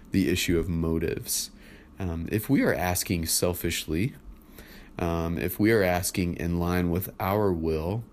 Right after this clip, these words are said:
discarding God's will, um, we are likely not to get the thing that we ask for.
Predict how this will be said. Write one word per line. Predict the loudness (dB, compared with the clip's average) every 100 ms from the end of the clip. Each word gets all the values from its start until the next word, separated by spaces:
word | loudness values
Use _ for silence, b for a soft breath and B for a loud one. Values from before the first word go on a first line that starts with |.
| -20 B B B B -4
discarding | 2 2 4 6 6 6 4 2 -2 -2
God's | -2 0 -2
will, | -2 -2 -2 -6 -12 B B B -6
um, | -4 -2 2
we | 6
are | 6
likely | 6 4 2 2 2
not | 4 2 -2 -2
to | -4
get | 2 4 4 2
the | -4
thing | 2 2 4
that | -2
we | 0 0
ask | 2 0
for. | -4 -6 -8